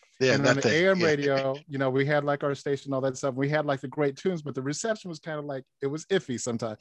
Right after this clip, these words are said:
Speaker 2: Sometimes
Speaker 1: Mm-hmm.
Speaker 2: you had a good, sometimes you didn't.
Speaker 1: Yeah,
Speaker 2: And
Speaker 1: yeah.
Speaker 2: F M comes along, and F M, okay, now we can hear everything and all that. We can hear all the great music,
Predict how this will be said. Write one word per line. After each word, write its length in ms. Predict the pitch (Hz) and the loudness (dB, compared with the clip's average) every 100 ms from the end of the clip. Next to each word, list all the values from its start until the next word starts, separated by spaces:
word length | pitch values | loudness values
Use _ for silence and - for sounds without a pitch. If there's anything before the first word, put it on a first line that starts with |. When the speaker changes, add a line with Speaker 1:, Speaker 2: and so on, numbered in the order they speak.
| - - | -14 -2
Speaker 2:
Sometimes 480 | - 185 226 185 | 2 4 6 6
Speaker 1:
Mm-hmm. 80 | - | 6
Speaker 2:
you 40 | 160 | 4
had 160 | 165 | 2
a 60 | 156 | 2
good, 180 | 151 143 | 2 2
sometimes 460 | 139 131 131 123 | 0 0 -2 -2
you 60 | 131 | 0
didn't. 260 | 143 110 - | 0 0 -2
Speaker 1:
Yeah, 200 | 120 120 | 0 4
Speaker 2:
And 120 | 147 - | 2 6
Speaker 1:
yeah. 60 | 170 220 | 6 8
Speaker 2:
F 60 | |
M 160 | 214 196 | 6 2
comes 280 | 165 151 135 | -2 -4 -4
along, 360 | 131 123 127 | -2 0 2
and 80 | 135 | 2
F 140 | 139 | 2
M, 160 | 156 139 | 2 2
okay, 220 | 135 139 | 0 0
now 220 | 127 139 151 | 2 2 2
we 120 | 156 | 0
can 120 | 151 | -2
hear 160 | 139 135 | 0 0
everything 300 | 131 139 127 | 0 -2 -2
and 80 | |
all 120 | 123 120 | -2 -4
that. 140 | 120 | -6
We 120 | 127 | -6
can 80 | 123 | -4
hear 240 | 123 127 - - _ - | -2 -2 -6 -18 _ 2
all 140 | 143 | 2
the 80 | 151 | 2
great 260 | 147 143 135 | 2 0 2
music, 400 | 135 131 131 | 2 2 0